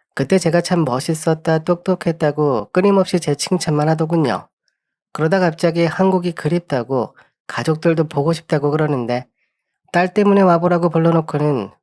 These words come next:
딸 이야기는 한마디도 하지 않더군요. 두 시간 뒤 저희 딸이 집에 들어왔고 다행히 딸의 표정은 밝아 보였습니다. 저를 보자마자 달려와 안기는데 그제야 마음이 놓이더군요. 뒤에서 전처가 뭐라고 이야기를 하는데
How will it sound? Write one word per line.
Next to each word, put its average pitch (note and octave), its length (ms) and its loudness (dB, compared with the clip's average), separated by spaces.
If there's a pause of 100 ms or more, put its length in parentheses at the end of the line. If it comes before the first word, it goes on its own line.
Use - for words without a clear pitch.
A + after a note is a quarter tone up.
(120)
딸 E3+ 200 0
이야기는 D3+ 560 0
한마디도 D#3+ 600 -2
하지 D#3 240 -2
않더군요. D3 720 -4 (540)
두 C#3+ 160 -4
시간 F3+ 300 2
뒤 F#3+ 180 2
저희 D#3+ 240 -2
딸이 F3+ 240 2
집에 E3 220 2
들어왔고 D3 680 -2 (500)
다행히 E3 540 2
딸의 E3+ 280 2
표정은 E3 460 0
밝아 D3 320 -2
보였습니다. A#2+ 720 -2 (580)
저를 E3+ 280 2
보자마자 E3 480 4
달려와 D#3 440 2
안기는데 B2+ 680 -4 (360)
그제야 C3+ 420 -2
마음이 B2+ 360 -2
놓이더군요. C#3+ 720 -2 (680)
뒤에서 E3 320 2
전처가 F3 460 0
뭐라고 D#3+ 300 0
이야기를 D3+ 420 0
하는데 C3+ 640 -2